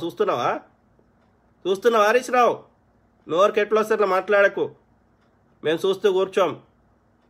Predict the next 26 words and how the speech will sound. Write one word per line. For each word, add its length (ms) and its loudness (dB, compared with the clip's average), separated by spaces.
మేము 200 0
అదే 220 0
తెలంగాణ 460 2
గడ్డలో 320 2
పుట్టినాం. 340 0
అబద్ధాలు 460 2
చెప్తా, 320 0
మసిపూసి 460 -2
మారేడుకాయ 560 0
చేస్తా 280 -4
అంటే 140 -2
చూసుకుంటా 380 -2
కూర్చోం. 340 -2
మిస్టర్ 380 -4
కేటీఆర్, 540 0
మిస్టర్ 400 -4
కేసీఆర్, 580 -2
మిస్టర్ 440 -2
హరీష్ 260 -2
రావు, 260 0
నీ 160 -6
ఎల్-, 260 0
ఎల్మ-, 340 0
ఎల్మల 360 2
వెనకటికే 540 0
ఇక 120 0